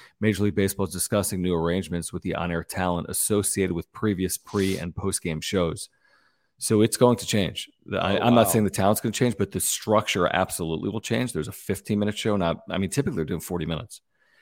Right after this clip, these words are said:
Speaker 2: No,
Speaker 1: So
Speaker 2: like,
Speaker 1: now that's gonna be
Speaker 2: like,
Speaker 1: down to fifteen.
Speaker 2: they're, like,
Speaker 1: And
Speaker 2: a half hour. I think it starts thirty minutes before every game.
Speaker 1: Uh, four, six o'clock for six forty game. So
Speaker 2: Okay.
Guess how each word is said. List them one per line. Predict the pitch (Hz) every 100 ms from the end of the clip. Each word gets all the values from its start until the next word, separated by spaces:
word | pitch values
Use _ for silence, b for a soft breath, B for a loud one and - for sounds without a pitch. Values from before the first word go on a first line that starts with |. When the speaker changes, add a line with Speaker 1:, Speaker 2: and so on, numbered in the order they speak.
| b b
Speaker 2:
No, | 101
Speaker 1:
So | 117
Speaker 2:
like, | 170
Speaker 1:
now |
that's | 101 113
gonna | 113
be | 90
Speaker 2:
like, |
Speaker 1:
down | 85
to | -
fifteen. | - 101 - 92 80 80 - _ -
Speaker 2:
they're, | 90
like, | 87
Speaker 1:
And | 87 85 73 -
Speaker 2:
a |
half | 110 90
hour. | 87 110 123 _ _ _ _ _ _ _ _ _ _ _ _ -
I |
think | 131
it | 131
starts | 135 117
thirty | - 117
minutes | 117 110
before | - 104 92
every | 87
game. | 82 69 - _ _ _ _ _ _ -
Speaker 1:
Uh, | 104 104
four, | - - 117
six | - 135 -
o'clock | 117 107
for | 113
six | - 104
forty | - 92
game. | 80 78 - _ b b b b b
So | - 113 92
Speaker 2:
Okay. | 85